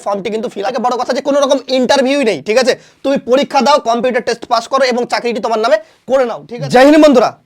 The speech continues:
তোমরা দেখছো তোমাদেরই প্রিয় YouTube চ্যানেল মা অনলাইন পয়েন্ট। বহু প্রতীক্ষার অবসান তোমাদের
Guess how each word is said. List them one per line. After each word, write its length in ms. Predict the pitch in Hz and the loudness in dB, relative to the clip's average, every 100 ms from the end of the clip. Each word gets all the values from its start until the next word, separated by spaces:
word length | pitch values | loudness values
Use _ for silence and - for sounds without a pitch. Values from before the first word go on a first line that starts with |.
| - | -2
তোমরা 180 | 240 277 277 | 2 4 4
দেখছো 200 | - 285 285 - | 4 0 0 0
তোমাদেরই 320 | 247 262 277 240 | 4 4 2 2
প্রিয় 140 | 254 247 | 2 2
YouTube 220 | 226 - | 2 -2
চ্যানেল 220 | 226 240 240 - 180 | 0 0 -4 -8 0
মা 100 | 208 233 | 4 4
অনলাইন 220 | 226 214 170 | 4 0 -4
পয়েন্ট। 180 | 156 - 147 | -6 -6 2
বহু 140 | 247 302 311 | 6 6 6
প্রতীক্ষার 420 | 277 285 - 294 254 | 2 2 2 2 2
অবসান 280 | 247 254 269 254 _ _ | 0 -2 -2 -4 _ _
তোমাদের 260 | 208 240 | 0 2